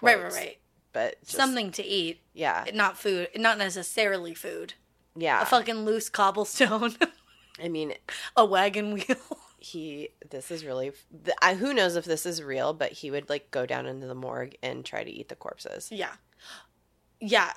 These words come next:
Speaker 1: I
Speaker 2: He turned into a monster, essentially.
Speaker 1: Yeah. He was just, like, look, literally looking for anything to put in his mouth. And they had to, like, they found him down there, like, several times, and they kept having to be like, "No."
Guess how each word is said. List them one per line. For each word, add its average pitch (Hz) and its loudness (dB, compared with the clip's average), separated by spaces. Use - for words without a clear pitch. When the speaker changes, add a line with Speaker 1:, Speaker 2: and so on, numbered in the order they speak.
Speaker 1:
I 202 4
Speaker 2:
He 247 -2
turned 320 2
into 277 2
a - 2
monster, 120 -2
essentially. 110 -4
Speaker 1:
Yeah. 196 4
He 226 -6
was 240 -2
just, 240 -8
like, 254 0
look, 196 -2
literally 196 -2
looking 180 -10
for 180 -12
anything 180 -12
to - -18
put 190 -6
in 185 -14
his 175 -12
mouth. 185 -8
And 226 -6
they 214 0
had 214 0
to, 247 -4
like, 233 0
they 233 6
found 233 4
him 269 -4
down 180 -4
there, 180 -10
like, 175 -10
several 180 -6
times, 180 -14
and 190 -16
they 190 -14
kept - -14
having 185 -10
to 185 -10
be 185 -10
like, 185 -14
"No." 180 -6